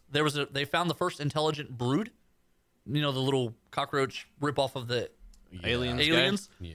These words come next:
Speaker 1: He's the first intelligent one, and, like, he's, like, super intelligent and very shy. But every once in a while, he gets hurt and, like, enters rage mode and, like,
Speaker 3: He's
Speaker 1: tries
Speaker 3: a
Speaker 1: to kill
Speaker 3: Brood. <laughs>
Speaker 1: everything 'cause he's a Brood.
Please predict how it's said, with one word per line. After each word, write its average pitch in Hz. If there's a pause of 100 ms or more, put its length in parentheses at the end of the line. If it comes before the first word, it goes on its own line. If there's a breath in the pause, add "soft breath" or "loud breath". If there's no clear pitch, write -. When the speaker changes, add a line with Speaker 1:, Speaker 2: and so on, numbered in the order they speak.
Speaker 1:
He's 196
the 196
first 196
intelligent 175
one, 220 (200)
and, 139
like, 131
he's, 196
like, 131
super 180
intelligent 160
and 131
very 135
shy. 143 (360 soft breath)
But 135
every 143
once 143
in 151
a 143
while, 139
he 143
gets 127
hurt 143
and, 123
like, 120
enters 127
rage 135
mode 156 (420 soft breath)
and, 123
like, 113
Speaker 3:
He's 110
Speaker 1:
tries 117
Speaker 3:
a 92
Speaker 1:
to 113
kill 135
Speaker 3:
Brood. 180 (100)
<laughs> -
Speaker 1:
everything 156
'cause 147
he's 135
a 139
Brood. 156